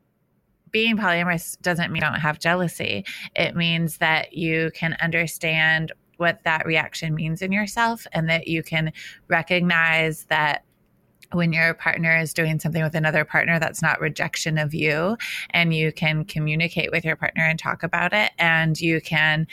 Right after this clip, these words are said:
uh, work through any possible feelings of jealousy that arise. And that is a practice. And that's something that people that polyamorous lives, um,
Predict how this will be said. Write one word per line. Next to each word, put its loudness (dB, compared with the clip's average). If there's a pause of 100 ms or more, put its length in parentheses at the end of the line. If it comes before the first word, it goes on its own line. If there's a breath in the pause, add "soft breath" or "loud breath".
(320 loud breath)
uh, 2
work 0
through 2 (120)
any 0
possible -4
feelings -2
of -4
jealousy -2
that 0
arise. 2
And 0
that 2
is 2
a 0
practice. -4
And 0
that's -4
something 0 (380 loud breath)
that 2 (160)
people 0
that 0 (220 loud breath)
polyamorous 2
lives, 0 (120)
um, 0